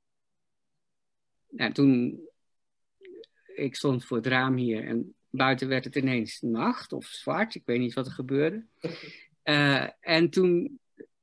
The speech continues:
Speaker 1: zei ik van, "Nou, ehm, ja, weet je wat het is? Ik, eh,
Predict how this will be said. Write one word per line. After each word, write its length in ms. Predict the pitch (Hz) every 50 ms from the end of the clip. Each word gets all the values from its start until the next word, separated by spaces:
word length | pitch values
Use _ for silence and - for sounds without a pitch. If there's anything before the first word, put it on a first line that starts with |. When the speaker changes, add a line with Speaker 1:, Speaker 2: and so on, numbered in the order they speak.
| _ _
Speaker 1:
zei 320 | - - 143 180 165 147 139
ik 120 | 151 -
van, 300 | - - - 147 143 147
"Nou, 460 | 147 131 98 92 113 151 180 165 143 - _ _ _ _ _ -
ehm, 600 | 147 147 139 131 127 123 120 117 117 117 117 117 117 - _ _ _ _ _ _ _ _ _ - - _ _ _ _ _ _ _ _ _ _ _ _ _ _ _ _ _
ja, 300 | _ - - 151 135 135
weet 240 | - 147 147 147 -
je 80 | - 143
wat 200 | 143 190 202 -
het 180 | 147 139 - _
is? 680 | - 233 240 165 131 165 202 - - - - - _ _ _ _ _ _ _ _ _ _ _ _ _ _ _ _
Ik, 260 | - 175 165 143 -
eh, 280 | 185 180 175 160 160